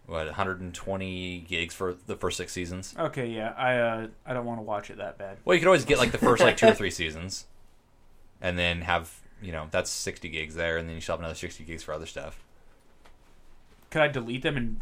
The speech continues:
Speaker 2: clear up more gigs, or is it, like, it's
Speaker 1: Yeah, in
Speaker 2: on
Speaker 1: theory,
Speaker 2: there, it's on there?
Speaker 1: you watch it, you hit delete, and it's gone.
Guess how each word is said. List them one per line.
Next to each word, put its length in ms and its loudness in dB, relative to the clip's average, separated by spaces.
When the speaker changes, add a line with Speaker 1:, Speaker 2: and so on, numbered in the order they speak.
Speaker 2:
clear 240 -4
up 140 -4
more 140 -2
gigs, 280 -2
or 80 2
is 80 -2
it, 40 -4
like, 160 2
it's 80 0
Speaker 1:
Yeah, 100 10
in 60 8
Speaker 2:
on 100 6
Speaker 1:
theory, 140 8
Speaker 2:
there, 80 6
it's 80 -4
on 200 2
there? 280 -8
Speaker 1:
you 140 4
watch 280 8
it, 200 4
you 120 0
hit 180 4
delete, 340 -2
and 100 -8
it's 100 -8
gone. 380 -2